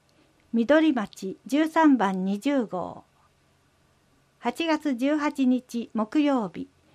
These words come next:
午後三時から四時。手作りおもちゃ講座。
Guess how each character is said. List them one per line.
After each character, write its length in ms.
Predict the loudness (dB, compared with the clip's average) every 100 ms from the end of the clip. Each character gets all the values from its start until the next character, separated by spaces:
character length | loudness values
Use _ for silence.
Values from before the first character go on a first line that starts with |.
| _ -2
午 140 | 0
後 120 | 0
三 300 | 0 0 0
時 140 | -4 -6
か 160 | -6
ら 120 | -4
四 200 | -4 -4
時。 160 | -6 -16 _ _ _ _ _ _ _ _ _
手 160 | 0
作 260 | 0 0 2
り 220 | 2 2
お 80 | 2
も 180 | 2 2
ち 100 | -2
ゃ 100 | -4
講 300 | -2 -2 -2
座。 220 | -8 -14